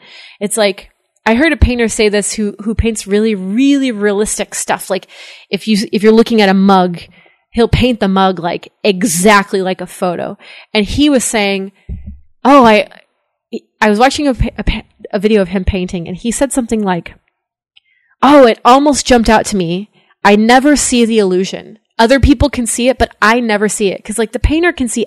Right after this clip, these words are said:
every single brushstroke and every single decision they made through that whole process. And almost always, they don't see the illusion or the magical, um, the eye tricks that other people see. Like, they never see the magic eye. They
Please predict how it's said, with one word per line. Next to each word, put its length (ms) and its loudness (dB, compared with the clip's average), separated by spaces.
every 240 0
single 340 -6
brushstroke 540 -6
and 140 -12
every 220 -6
single 240 -2
decision 420 -4
they 120 -6
made 220 -6
through 120 -8
that 200 -8
whole 140 -4
process. 580 -6
And 200 0
almost 440 -2
always, 560 2
they 280 0
don't 240 -2
see 240 -4
the 180 -4
illusion 600 -4
or 140 -4
the 120 -2
magical, 720 -2
um, 540 -2
the 160 0
eye 180 4
tricks 640 -2
that 220 0
other 260 4
people 380 0
see. 380 -4
Like, 200 -4
they 120 2
never 300 0
see 220 -4
the 100 -4
magic 440 -2
eye. 180 -6
They 160 -4